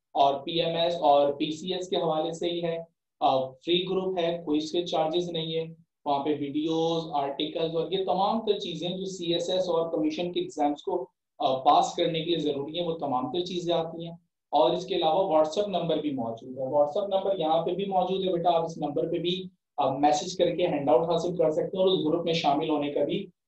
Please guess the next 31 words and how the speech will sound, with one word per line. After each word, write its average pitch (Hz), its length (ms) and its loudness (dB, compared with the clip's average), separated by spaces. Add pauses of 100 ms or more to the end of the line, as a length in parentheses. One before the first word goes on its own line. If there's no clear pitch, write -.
(160)
रिक्वेस्ट 156 520 4
कर 127 140 2
सकते - 340 -8
हैं। - 280 -10 (480)
अच्छा 170 200 8
जी, 190 140 8
आज 165 240 10
के 202 100 0
लिए 185 120 4
इतना 185 160 2
ही, 185 160 4
लेकिन 175 280 2
लाजमी 151 420 4
तौर 170 220 4
पे 175 220 2
फीडबैक 143 480 0
दीजिएगा 170 680 2
मैसेज 139 400 -2
के 170 140 0
जरिए 156 480 0
या 147 220 2
WhatsApp 139 520 2
पे 175 160 2
या 156 140 2
फिर 147 120 -2
इसी 175 220 -8
के 170 100 -2
नीचे 160 240 -2
कमेंट 165 460 -2
के 175 60 0
जरिए 151 440 0